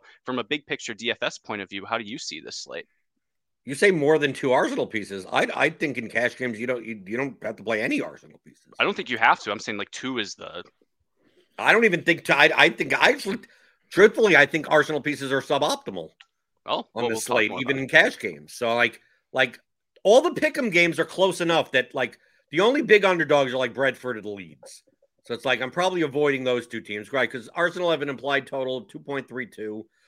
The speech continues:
Speaker 2: Brighton one point eight six, but their players are all expensive.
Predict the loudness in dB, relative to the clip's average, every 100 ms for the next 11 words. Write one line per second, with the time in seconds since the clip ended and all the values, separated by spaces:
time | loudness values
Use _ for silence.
0 | _ 2 2 2 -4 -2 -2 -2 -6 -4
1 | -6 -4 -4 -4 -6 -6 -4 -2 -2 -2
2 | -6 -10 -8 -4 -2 -2 -6 -8 -6 -6
3 | -8 -18